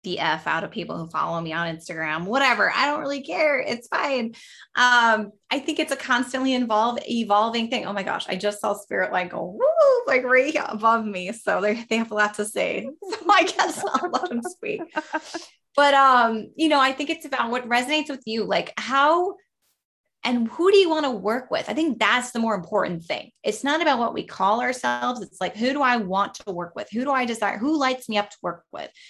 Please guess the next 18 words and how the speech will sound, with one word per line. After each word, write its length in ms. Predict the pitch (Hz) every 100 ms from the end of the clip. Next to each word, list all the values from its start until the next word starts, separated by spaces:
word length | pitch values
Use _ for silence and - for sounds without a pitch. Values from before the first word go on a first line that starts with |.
| -
So 240 | - 220 190
for 180 | 196 185
me, 320 | 240 359 302
what 140 | 226
lights 280 | 202 202 -
me 120 | 240
up 120 | 220
to 80 | -
work 220 | 190 185
with 180 | 180 170
is 180 | - 170
anybody 400 | - 226 220 208
who's 200 | 233 185 -
open 300 | 180 190 190
to 60 | 175
the 100 | 175
idea 540 | 170 175 165 170 170
that 400 | 180 175 175 -